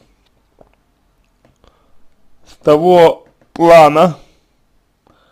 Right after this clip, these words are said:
который для вас, э, приготовил ваш специалист,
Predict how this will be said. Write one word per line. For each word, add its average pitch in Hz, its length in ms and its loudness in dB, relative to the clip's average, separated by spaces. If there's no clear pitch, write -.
который 196 540 -2
для 160 280 -2
вас, 196 440 -4
э, 151 640 -2
приготовил 165 800 -8
ваш 170 600 -2
специалист, 165 800 -10